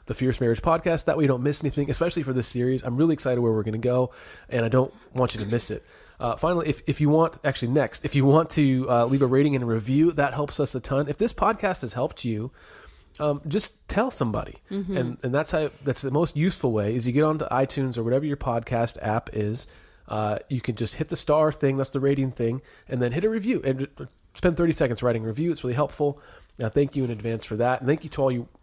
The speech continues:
Speaker 1: wonderful listeners who have taken the time to, uh, leave a thoughtful review.
Speaker 2: Mm-hmm.
Speaker 1: Um, that's so helpful. Uh, next thing is, uh, Patreon. So this podcast, our family, um, the microphones, the editing, the transcriptions, the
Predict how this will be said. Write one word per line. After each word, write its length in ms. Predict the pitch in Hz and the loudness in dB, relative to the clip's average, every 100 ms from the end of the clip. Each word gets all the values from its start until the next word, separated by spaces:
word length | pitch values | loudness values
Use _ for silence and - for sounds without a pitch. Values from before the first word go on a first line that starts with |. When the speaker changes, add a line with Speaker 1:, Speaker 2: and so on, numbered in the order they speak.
| - | -4
Speaker 1:
wonderful 400 | 131 175 127 110 | 0 2 0 -2
listeners 380 | 110 - 107 | -2 -2 -2
who 80 | - | -2
have 100 | 104 | -4
taken 260 | - 131 120 | -2 -2 0
the 60 | 110 | -4
time 320 | 104 101 101 | -4 -4 -6
to, 300 | - 101 95 - - - - | -4 -4 -4 -10 -20 -16 -4
uh, 160 | 104 | -4
leave 220 | 98 113 110 | 0 -2 -2
a 60 | |
thoughtful 440 | - 113 - 117 104 | 0 0 0 -2 -2
review. 460 | 101 107 104 104 | -4 -6 -4 -4
Speaker 2:
Mm-hmm. 460 | 190 185 180 175 160 | -6 -8 -8 -8 -8
Speaker 1:
Um, 360 | 107 101 95 98 - | -6 -6 -8 -12 -6
that's 180 | 123 - | -4 0
so 140 | 123 | 0
helpful. 480 | 110 107 - 110 - - - - | 0 -2 -2 -4 -4 -16 -20 -8
Uh, 160 | 120 117 - _ _ _ | -6 -6 -10 _ _ _
next 220 | 165 196 | -4 -2
thing 200 | - 107 | -2 -2
is, 240 | 131 127 - | 0 -2 -2
uh, 200 | 139 127 | -2 -2
Patreon. 580 | - 208 - 139 110 104 | 0 -2 0 -2 -2 0
So 120 | 143 | 0
this 240 | 147 208 | 2 0
podcast, 640 | - - 151 156 143 139 - | -2 -2 -2 0 0 0 -2
our 180 | 139 151 | 0 0
family, 540 | - 135 131 127 123 - _ _ _ _ - | 2 0 0 -2 -4 -8 _ _ _ _ -6
um, 260 | 117 104 | -4 -4
the 80 | 101 | -2
microphones, 840 | 113 143 147 - 151 143 135 135 | 0 0 -2 0 2 4 4 0
the 380 | - 120 110 110 | -2 -2 -2 0
editing, 460 | 143 147 135 131 127 | 0 2 2 0 -2
the 80 | 110 | -6
transcriptions, 1000 | 131 117 - - 139 - 123 117 113 | -4 -2 -2 -2 -2 -2 -2 -4 -8
the 340 | 110 104 98 | -8 -8 -8